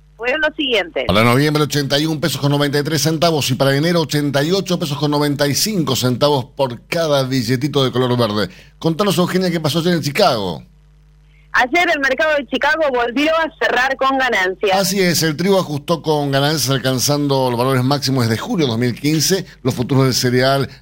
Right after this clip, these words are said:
Speaker 2: reciben actualmente el impulso de la sequía en vastas zonas productivas importantes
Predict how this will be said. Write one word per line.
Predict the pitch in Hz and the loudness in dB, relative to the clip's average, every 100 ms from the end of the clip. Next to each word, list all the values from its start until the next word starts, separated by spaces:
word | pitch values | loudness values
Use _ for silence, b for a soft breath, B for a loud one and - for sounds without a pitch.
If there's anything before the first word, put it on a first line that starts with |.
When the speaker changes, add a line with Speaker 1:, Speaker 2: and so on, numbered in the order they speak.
| - | -6
Speaker 2:
reciben | 107 127 120 - 147 151 143 117 | -2 2 2 2 2 0 -2 -4
actualmente | 117 90 123 127 139 135 | -6 0 2 2 0 0
el | 123 | 0
impulso | 110 131 135 123 | 0 0 0 2
de | 120 | 0
la | |
sequía | 104 110 202 190 123 | 0 -2 0 2 2
en | 113 | 2
vastas | 131 120 123 | 0 0 -2
zonas | 113 131 117 | -2 -2 0
productivas | 113 110 90 135 127 | 0 -2 0 0 2
importantes | 117 104 107 90 127 127 143 139 | 0 0 0 2 0 2 0 0